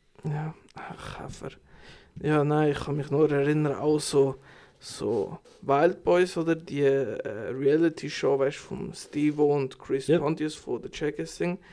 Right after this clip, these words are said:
Speaker 1: Oder sind in jeder Folge sind sie in ein anderes Land gegangen. Und ich weiss auch noch, Thailand ist eigentlich schon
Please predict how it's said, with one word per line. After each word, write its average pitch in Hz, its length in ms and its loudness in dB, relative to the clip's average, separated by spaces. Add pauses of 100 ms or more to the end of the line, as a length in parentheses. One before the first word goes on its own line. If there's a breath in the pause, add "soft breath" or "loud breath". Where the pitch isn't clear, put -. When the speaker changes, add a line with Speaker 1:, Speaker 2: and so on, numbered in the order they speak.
(300 loud breath)
Speaker 1:
Oder 151 220 2
sind 147 260 -2
in 135 140 0
jeder 151 280 4
Folge 147 380 2
sind 139 180 -6
sie - 100 -12
in 135 100 -4
ein 131 140 -10
anderes 135 260 -8
Land 135 260 -4
gegangen. 131 200 -10
Und 127 120 -8
ich - 140 -16
weiss 151 220 -4
auch 151 80 -4
noch, 135 240 -8
Thailand 165 720 -2 (600 soft breath)
ist - 120 -12
eigentlich 135 240 -4
schon 208 260 12